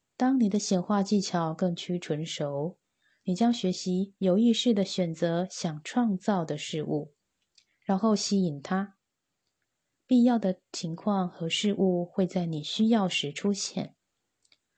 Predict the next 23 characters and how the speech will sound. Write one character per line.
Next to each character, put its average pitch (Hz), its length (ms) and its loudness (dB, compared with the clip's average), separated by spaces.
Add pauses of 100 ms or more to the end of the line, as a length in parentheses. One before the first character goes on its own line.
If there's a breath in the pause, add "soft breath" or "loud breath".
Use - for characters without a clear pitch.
(480)
你 220 120 4
会 269 160 6
学 233 200 2
习 208 180 0
掌 175 240 -2
控 202 240 0
金 220 240 2
钱， 160 460 -4 (100)
而 170 100 -4
非 202 240 2
为 202 220 2
钱 165 420 -4
所 165 280 -8
掌 156 180 -4
控。 160 340 -8 (960)
当 208 200 2
你 175 100 2
的 170 80 2
娴 165 260 -6
熟 160 240 -4
度 170 220 0
越 170 180 0
高， 196 460 -2